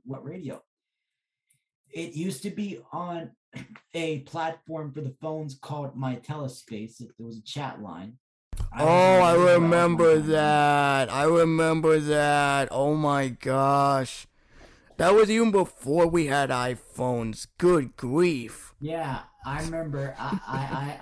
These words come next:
Speaker 1: I had my old flip phone, and I would listen to, like, radio stations on the telephone thing.
Speaker 2: Or as in U K, they
Speaker 1: Thanks to
Speaker 2: call 'em
Speaker 1: Audie
Speaker 2: the,
Speaker 1: Nowers.
Speaker 2: the, they call 'em the telly on the U K.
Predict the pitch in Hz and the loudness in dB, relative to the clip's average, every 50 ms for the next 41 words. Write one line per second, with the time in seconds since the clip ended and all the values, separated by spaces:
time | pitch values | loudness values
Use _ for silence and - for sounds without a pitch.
0 | 117 135 147 156 156 147 139 135 135 135 170 175 - - - 190 208 202 - _ | -10 -10 -10 -10 -8 -10 -10 -10 -10 -10 -10 -10 -12 -12 -12 -12 -12 -12 -12 _
1 | - 147 139 135 127 127 127 127 131 135 139 139 143 156 151 156 156 143 156 156 | -12 -10 -8 -6 -6 -6 -6 -6 -6 -8 -8 -10 -12 -12 -12 -12 -12 -12 -14 -18
2 | 135 - 160 170 165 160 160 156 156 - _ - - - _ - - _ _ _ | -16 -14 -12 -10 -10 -8 -10 -10 -12 -14 _ -20 -20 -20 _ -20 -20 _ _ _
3 | _ _ _ _ _ 139 151 156 165 165 175 175 170 160 139 - 175 175 170 170 | _ _ _ _ _ -8 -6 -6 -6 -6 -8 -8 -10 -10 -10 -12 -12 -12 -12 -12
4 | 175 175 165 175 175 175 175 175 175 - - - - 196 208 208 208 202 _ _ | -12 -12 -12 -10 -10 -10 -10 -10 -12 -14 -14 -12 -10 -10 -10 -10 -12 -16 _ _
5 | _ _ 208 196 - - 147 131 117 110 - - 127 131 127 _ _ _ _ _ | _ _ -16 -16 -12 -10 -8 -8 -8 -8 -12 -16 -20 -20 _ _ _ _ _ _
6 | _ _ _ _ _ _ _ _ _ _ _ _ _ _ _ _ _ _ _ _ | _ _ _ _ _ _ _ _ _ _ _ _ _ _ _ _ _ _ _ _
7 | _ - 165 175 185 185 185 170 175 175 165 139 - 170 165 160 151 170 170 160 | _ -2 0 2 2 2 2 2 2 2 2 2 2 2 2 4 4 4 2 2
8 | - - 170 165 160 143 143 135 - - 151 156 156 156 151 151 135 135 - 156 | 0 0 2 2 2 2 0 -2 -2 0 0 2 2 2 2 0 -2 -4 -6 -8
9 | 151 160 165 156 143 - 143 143 139 - _ _ _ _ _ _ _ _ _ _ | -10 -12 -12 -12 -10 -8 -8 -8 -8 -8 _ _ _ _ _ _ _ _ _ _
10 | _ - 147 147 139 - 175 180 180 170 151 135 127 117 - - 151 160 156 143 | _ -4 -2 -2 0 2 2 4 4 4 2 0 -2 -4 -4 -2 0 0 0 0
11 | 131 127 123 123 120 120 123 120 127 131 123 - - 135 139 135 127 123 123 | 0 -2 -2 -2 -4 -4 -4 -4 -4 -4 -6 -6 -6 -4 -2 -2 -2 -4 -6